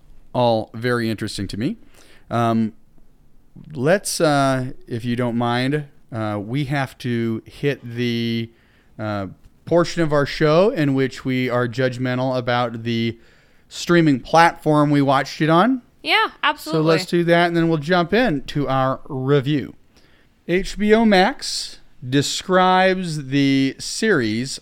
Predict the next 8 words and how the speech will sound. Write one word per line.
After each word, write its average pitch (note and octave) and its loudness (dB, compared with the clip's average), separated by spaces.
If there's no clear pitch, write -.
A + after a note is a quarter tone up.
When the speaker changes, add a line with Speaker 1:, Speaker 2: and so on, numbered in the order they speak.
Speaker 1:
Harley B2 0
Quinn A2 -6
accordingly. D3+ -4
"The C#3 4
newly C4 6
single B2 0
Harley F3 4
Quinn D3 -6